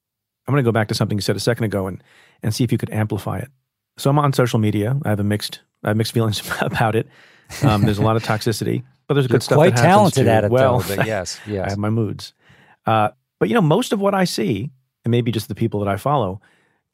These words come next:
Speaker 1: uh, and I do this myself, it's saying negative things or critiquing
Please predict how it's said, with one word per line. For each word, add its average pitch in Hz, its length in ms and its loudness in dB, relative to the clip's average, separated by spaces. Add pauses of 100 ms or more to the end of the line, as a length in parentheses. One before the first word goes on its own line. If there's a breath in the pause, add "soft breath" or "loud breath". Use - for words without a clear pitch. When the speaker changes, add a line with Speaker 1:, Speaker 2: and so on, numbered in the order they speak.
Speaker 1:
uh, 113 80 -2
and 120 100 0
I 120 100 2
do 127 120 0
this 131 160 0
myself, 151 500 -2 (160)
it's - 420 -4
saying 139 600 -2
negative 131 400 0
things 117 320 -2
or 110 60 -4
critiquing 113 640 -4